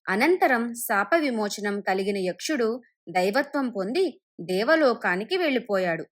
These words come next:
కన్నుడు దివ్య కైలాస శిఖరం చుట్టుపక్కల గల అరణ్యమందు తిరుగుతూ అక్కడ గల వాయులింగాన్ని ప్రతిరోజు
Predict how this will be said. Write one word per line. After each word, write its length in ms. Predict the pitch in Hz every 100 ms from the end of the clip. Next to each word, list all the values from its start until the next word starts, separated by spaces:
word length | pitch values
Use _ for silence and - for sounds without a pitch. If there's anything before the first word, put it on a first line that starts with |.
| _ _ _
కన్నుడు 600 | 196 190 311 302 247 247 247 _ _ _ _ 185
దివ్య 360 | 196 185 320
కైలాస 480 | 370 320 285 285 269
శిఖరం 420 | 262 233 240 254 294
చుట్టుపక్కల 680 | 254 202 247 254 254 254 247
గల 240 | 214 196
అరణ్యమందు 880 | 233 220 190 202 269 320 294 247 220
తిరుగుతూ 600 | - 190 196 240 381 311 214
అక్కడ 300 | - 254 233
గల 240 | 220 294
వాయులింగాన్ని 1080 | 254 190 220 320 302 254 214 202 269 262 285 _ _ _ -
ప్రతిరోజు 960 | 185 190 339 381 285 233 208 226 220